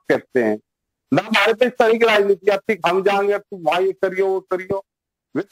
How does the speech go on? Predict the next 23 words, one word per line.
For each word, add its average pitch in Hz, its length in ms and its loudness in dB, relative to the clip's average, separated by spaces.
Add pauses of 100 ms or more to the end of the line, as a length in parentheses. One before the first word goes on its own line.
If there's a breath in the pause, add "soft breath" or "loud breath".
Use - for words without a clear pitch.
आकाश - 360 -8
होकर 220 340 -2
गए 165 200 -2
थे 143 260 -4 (1800)
और - 60 -4
उन्हें, 220 440 -2 (240)
भाई, 208 200 -2
और 175 340 -2
लोगों 262 160 0
को 254 100 -6
भी 269 100 -4
जाना 233 240 -2
चाहिए 175 280 -6
था 156 160 -2
ना, 262 80 -6 (720)
क्यों 233 80 -2
नहीं 302 200 -4
गए? 285 180 -2
उन्होंने 220 400 -2
जिस 214 200 -10
time 247 200 -2
ट्वीट 226 300 -4
किया 165 460 0